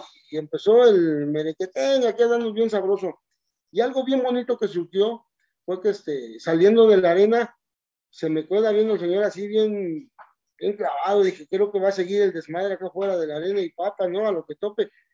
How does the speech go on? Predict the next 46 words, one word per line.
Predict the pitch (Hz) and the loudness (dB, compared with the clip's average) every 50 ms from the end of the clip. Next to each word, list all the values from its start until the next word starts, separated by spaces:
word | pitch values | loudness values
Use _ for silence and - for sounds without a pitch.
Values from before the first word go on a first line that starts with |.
| _ _ _ _ _ _ _ _ | _ _ _ _ _ _ _ _
Pero | 170 160 165 165 | -4 -2 0 2
no, | 185 214 240 262 262 | 2 2 2 2 0
agarra, | 240 220 240 247 247 233 | 0 0 2 2 0 0
se | - 208 | -2 -2
me | 190 180 | -4 -4
acerca, | 175 160 214 226 214 - 226 | -4 -4 -4 -4 -4 -4 -4
dice, | 214 208 208 202 185 156 | -4 -4 -4 -6 -6 -4
"Bien, | 156 185 202 214 | -4 -4 -4 -4
mijo", | 220 214 208 196 190 | -6 -6 -6 -6 -6
dice, | 175 165 - 160 151 | -6 -8 -8 -10 -6
"bien". | 147 165 180 202 214 214 - _ _ _ _ _ _ _ _ _ | -4 -2 -2 -2 -4 -6 -10 _ _ _ _ _ _ _ _ _
Creo | 143 160 160 | -8 -6 -4
que, | - | -4
este, | 196 196 - - 147 131 120 113 - _ | -4 -4 -4 -8 -8 -8 -8 -12 -18 _
hasta | _ - 147 - - | _ -10 -8 -4 -2
ahorita | 151 160 190 196 - 202 | 2 2 2 2 4 4
no | 196 196 | 4 4
me | 196 202 202 | 6 4 6
había | 196 202 202 | 6 6 4
encontrado | 202 202 196 175 175 180 190 196 202 190 | 6 4 2 2 2 2 2 2 2 0
con | 165 170 170 | -2 -4 -2
una | 185 196 190 - | -2 -4 -4 -6
persona | - 147 160 180 190 190 185 | -10 -12 -8 -4 -4 -4 -4
que | - 165 | -4 -4
me | 156 151 151 | -4 -4 -6
respondiera | - - _ _ 147 151 165 180 190 180 | -8 -14 _ _ -4 -2 0 2 2 2
al | 180 | 0
tú | 185 175 | -2 -6
por | - 185 165 175 - | -6 -6 -6 -4 -4
tú, | 170 180 180 | -4 -2 -2
dice, | 180 - - 165 147 | -4 -2 -2 -2 -2
"y, | 143 - _ _ _ | -2 -6 _ _ _
y | 135 | -4
realmente | 135 151 160 180 196 190 196 185 | 0 0 2 2 2 2 2 0
me | 165 156 147 | 0 0 -2
siento, | - 175 180 180 - 190 170 143 - _ _ _ _ _ _ _ _ _ _ _ _ _ _ _ _ | -2 -4 -6 -2 0 0 0 0 -4 _ _ _ _ _ _ _ _ _ _ _ _ _ _ _ _
me | - 127 | -18 -18
siento | - - 190 220 233 226 240 240 | -8 0 2 2 2 4 0 0
contento | 240 202 185 180 214 220 214 220 214 - | 2 0 0 2 2 2 2 2 -2 0
por | - 170 | -2 -4
usted, | 156 - - 208 | -4 0 0 0
mijo, | 220 220 214 202 196 - | 0 0 -2 -2 -6 -6
que | - 160 147 127 123 | -4 -8 -8 -8 -8
me | 147 156 175 | -4 2 2
haya | 190 196 208 202 | 4 6 6 4
respondido | 185 180 - _ - 156 156 165 185 196 196 185 156 - | 4 2 -2 _ -8 -6 -4 -2 0 0 0 0 -2 -6